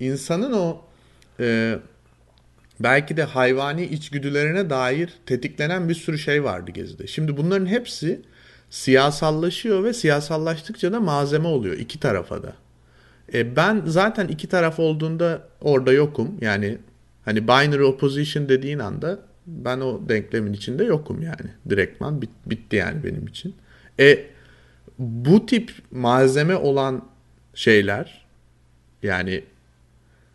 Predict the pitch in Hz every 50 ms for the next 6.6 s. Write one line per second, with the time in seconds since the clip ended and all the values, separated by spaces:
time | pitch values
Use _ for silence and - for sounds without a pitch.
0 | _ _ - 113 107 107 107 113 113 113 123 135 147 131 - 123 131 120 120 113
1 | 120 123 123 123 113 113 - _ _ _ _ _ _ _ _ - 117 113 113 107
2 | 110 104 101 101 104 110 110 107 101 131 180 254 320 - - - - - - 160
3 | 160 156 - 214 208 202 208 - 127 101 98 98 95 92 104 127 135 143 147 143
4 | 143 151 160 160 - - - 190 190 180 156 135 120 117 - 120 117 - - 143
5 | 151 143 117 87 95 131 185 175 185 170 - - 202 190 185 165 101 87 - -
6 | - 101 - - - - - - - - - -